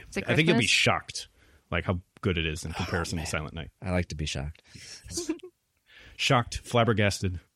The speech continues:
Speaker 3: Wow, that was, we took a while to unpack that question.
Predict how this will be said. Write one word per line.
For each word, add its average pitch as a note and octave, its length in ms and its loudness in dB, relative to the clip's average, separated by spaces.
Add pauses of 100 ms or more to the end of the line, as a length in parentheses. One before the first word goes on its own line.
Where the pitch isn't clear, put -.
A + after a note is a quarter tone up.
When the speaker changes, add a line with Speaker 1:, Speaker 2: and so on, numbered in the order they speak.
(380)
Speaker 3:
Wow, D#2+ 280 -2
that G2+ 200 4
was, A#2 340 2
we A2 160 6
took D3 240 2
a G#2+ 40 2
while G#2+ 220 6
to A2+ 100 2
unpack G2+ 340 4
that G2 200 4
question. E2+ 480 -2